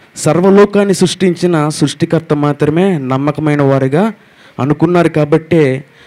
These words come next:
ఆయన యేసుక్రీస్తు తండ్రి చేతికే తన ఆత్మను అప్పగించుకోవాలని అనుకున్నారు. చిన్న example చూసినట్లయితే ఉన్న పలంగా మనకి ఒక phone call వచ్చింది,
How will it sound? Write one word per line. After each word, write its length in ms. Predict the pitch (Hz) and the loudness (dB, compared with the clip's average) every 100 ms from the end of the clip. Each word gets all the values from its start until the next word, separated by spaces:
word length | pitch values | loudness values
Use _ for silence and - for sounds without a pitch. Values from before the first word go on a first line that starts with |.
| - - | -20 -8
ఆయన 600 | 139 196 196 156 147 196 - _ - | -2 0 0 0 -2 -4 -10 _ 0
యేసుక్రీస్తు 920 | 165 190 208 180 170 - 170 139 180 - _ - - - | 0 2 -2 0 0 2 2 2 0 -10 _ -20 -12 -4
తండ్రి 260 | 165 196 185 | -2 0 2
చేతికే 360 | 170 151 151 180 | 0 0 0 -2
తన 220 | 190 151 | 0 -2
ఆత్మను 460 | 139 143 156 156 180 | 0 -2 -2 -2 -2
అప్పగించుకోవాలని 800 | 139 - 151 139 143 143 139 160 | -4 -2 -2 -2 -2 0 0 0
అనుకున్నారు. 520 | 143 135 135 123 113 - - - - 185 | -2 -2 0 0 -4 -8 -20 -20 -4 -2
చిన్న 140 | 202 | 0
example 480 | 180 139 196 185 180 156 | 0 0 -2 2 0 0
చూసినట్లయితే 840 | 147 160 147 147 170 170 139 143 - - - 143 | -2 0 -2 -2 -2 0 0 -2 -8 -20 -10 -2
ఉన్న 200 | 175 226 | 0 0
పలంగా 560 | 214 190 175 160 185 | 2 2 2 0 0
మనకి 300 | 175 151 147 | 0 -2 2
ఒక 120 | 160 143 | 0 2
phone 260 | 156 165 | -2 0
call 200 | 170 151 | 0 2
వచ్చింది, 520 | 139 139 127 123 156 | 2 0 0 -2 -2